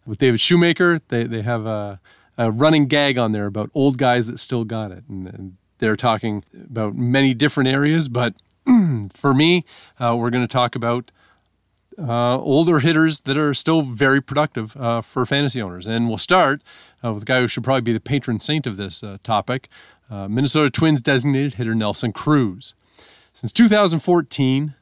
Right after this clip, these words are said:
uh, the forty-year-old has hit two hundred fifty-five home runs. That's twenty-two more than anyone else in the major leagues. Mike Trout is two hundred thirty-three.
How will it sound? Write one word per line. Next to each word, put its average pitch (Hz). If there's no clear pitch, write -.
uh, 110
the 117
forty-year-old 139
has 120
hit 120
two 170
hundred 160
fifty-five 123
home 117
runs. 113
That's -
twenty-two 175
more 135
than 123
anyone 131
else 107
in -
the 117
major 120
leagues. 123
Mike 107
Trout 104
is 107
two 101
hundred 101
thirty-three. 104